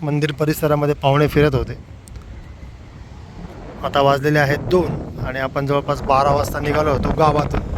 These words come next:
आता जाऊया आपण खाली. सभा मंडपाचं काम पूर्ण झालं आहे आणि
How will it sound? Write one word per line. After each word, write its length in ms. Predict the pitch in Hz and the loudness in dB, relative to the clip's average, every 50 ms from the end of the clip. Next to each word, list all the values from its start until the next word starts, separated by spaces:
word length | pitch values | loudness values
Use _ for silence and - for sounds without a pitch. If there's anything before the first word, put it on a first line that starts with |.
| - - - - - - - - - - 135 | -6 -6 -8 -8 -10 -14 -18 -18 -14 -12 -8
आता 160 | 131 139 139 | -4 -4 -2
जाऊया 340 | 131 135 131 131 139 135 127 | 0 0 0 0 0 0 0
आपण 240 | 123 - 143 147 147 - | 0 0 -2 -2 -2 0
खाली. 280 | 160 160 - - - - - - - - - - - - - - - - - - - - - - - - | 0 0 0 0 -4 -6 -6 -8 -8 -8 -6 -4 -4 -4 -4 -4 -4 -4 -4 -4 -4 -4 -6 -8 -10 -10
सभा 340 | - - 156 147 143 156 160 | 0 4 4 6 6 4 4
मंडपाचं 560 | 160 160 160 160 156 160 156 160 156 - 165 | 4 2 0 0 2 2 2 2 2 0 -4
काम 260 | 156 - 156 151 156 | -6 -2 0 0 0
पूर्ण 320 | 151 139 156 156 160 160 156 | 0 0 -2 0 2 2 4
झालं 240 | 147 127 120 127 131 | 2 2 2 0 0
आहे 140 | 127 127 | 0 0
आणि 200 | 127 123 127 131 | 0 -2 -4 -4